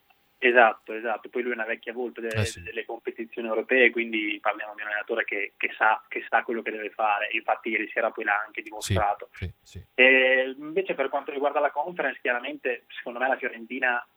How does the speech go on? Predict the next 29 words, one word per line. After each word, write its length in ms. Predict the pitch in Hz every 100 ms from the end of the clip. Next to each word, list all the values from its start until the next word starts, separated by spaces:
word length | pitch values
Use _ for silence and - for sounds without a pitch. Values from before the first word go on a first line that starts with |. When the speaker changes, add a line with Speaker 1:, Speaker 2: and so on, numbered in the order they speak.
| _ -
Speaker 1:
è 120 | 120
avvantaggiata 880 | 120 113 117 113 120 120 127 127
su 160 | 123 -
tutte. 300 | 127 123 117
È 20 |
chiaro 240 | 117 120 123
che 100 | 117
poi 320 | 123 120 -
in 80 | -
un'ipotetica 680 | 120 123 - 123 123 123 117
finale, 640 | 123 123 123 123 120 120 _ _ _ _ -
penso 340 | 120 120 -
io, 240 | 120 120
con 100 | 113
l'West 280 | 113 131 135 -
Ham, 240 | 110 117 107 104
insomma, 280 | 104 120 104
diventerebbe 560 | 104 104 - 107 107 110
una 100 | 107
partita 300 | 107 107 110
complicata, 680 | 110 - 117 104 101 - - - - - - -
difficile 580 | 131 131 - 180 170 147
dirti 300 | 160 156 175
chi 140 | 156
potrebbe 380 | 151 147 143 156
alzarlo, 440 | 151 147 151 156
ma 120 | 139 123 - _ _ - _ -
ad 140 | 131
oggi, 400 | 135 139 135 135